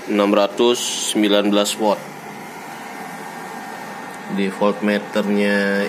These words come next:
inverter cuma sebelas poin satu aja ya. Nah, ini yang tadi saya, eh, duga bahwa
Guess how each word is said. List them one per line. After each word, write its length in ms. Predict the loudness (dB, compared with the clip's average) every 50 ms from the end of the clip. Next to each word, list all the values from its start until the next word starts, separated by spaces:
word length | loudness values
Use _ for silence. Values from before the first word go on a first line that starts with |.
| 0
inverter 640 | -2 -2 -2 0 0 -2 -2 -2 -2 -2 -2 -2 0
cuma 480 | 0 0 2 2 4 2 2 2 0 -2 -4 -6 -10 -12 -10 -8
sebelas 640 | -6 -4 -4 -2 0 0 2 2 2 0 0 -4 -6 -2 0
poin 400 | 2 2 2 2 2 0 -2 -2
satu 400 | -2 -4 -4 -2 0 0 0 2
aja 240 | 2 2 2 2
ya. 200 | 2 2 0 0 -2 -6 -10 -12 -12 -12 -12 -12 -12 -12 -12 -12 -12 -12 -12 -12 -12 -12 -12 -12 -12 -12 -12 -12 -12 -12 -12 -12 -12 -12 -10 -10 -10 -10 -12 -12 -12 -12 -12 -12 -12 -12 -8 -4
Nah, 80 | 0 0
ini 240 | 2 2 2 2 2
yang 80 | 2
tadi 240 | 2 2 2 2 2
saya, 640 | 0 2 2 4 4 4 4 6 6 4 4 2 0 -2 -6 -6 -6 -6 -8 -8 -8 -4 -2
eh, 240 | 2 2 4 4 2 2
duga 480 | 2 0 2 4 4 4 4 2 2 2
bahwa 720 | 2 2 2 2 2 2 4 4 4 4 4 4 2 0